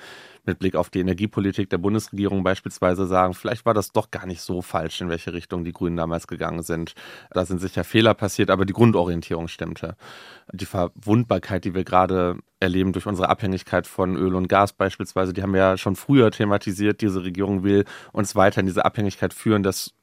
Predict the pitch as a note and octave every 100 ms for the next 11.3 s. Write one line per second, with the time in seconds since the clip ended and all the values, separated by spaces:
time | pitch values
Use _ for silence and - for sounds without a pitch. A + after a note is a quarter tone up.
0 | _ A2 F#2+ A2+ G2+ - F2+ F#2 F2+ F#2+
1 | - F2+ - G2+ F#2+ - - F2 F2 -
2 | G2+ F2+ D#2 - - - - - _ -
3 | G#2+ F#2 G2+ A#2+ B2 A2+ - G#2+ - -
4 | _ _ _ _ _ _ _ _ _ _
5 | _ _ _ _ _ - G#2+ - - -
6 | _ - G2 - - F#2+ G2+ C3+ B2+ A#2
7 | A2 - - - A2 A2+ A#2+ - - _
8 | - G2+ G#2+ G#2+ G#2 F#2 - F#2+ A2+ D#3+
9 | - G2 F#2+ F#2+ F#2 G2+ A2+ G#2+ G2+ G#2+
10 | G2 F#2+ G#2 - G2 A2+ - G2+ G2 G#2+
11 | - -